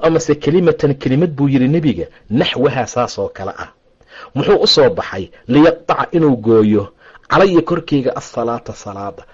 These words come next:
Salaaddii aan tukanay inuu iga waswaasiyo, iga kala gooyo ayuu u soo baxay. Fa amkananii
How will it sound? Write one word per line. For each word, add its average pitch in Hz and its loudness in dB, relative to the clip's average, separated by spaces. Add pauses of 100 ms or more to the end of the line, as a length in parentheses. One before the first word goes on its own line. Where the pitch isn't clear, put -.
Salaaddii 156 -2
aan 139 -2
tukanay 156 -2
inuu 151 -2
iga 156 0
waswaasiyo, 147 0
iga 156 -4
kala 165 2
gooyo 120 4 (260)
ayuu 110 -2
u 113 -6
soo 87 -8
baxay. 80 -16 (260)
Fa - -6
amkananii 98 -6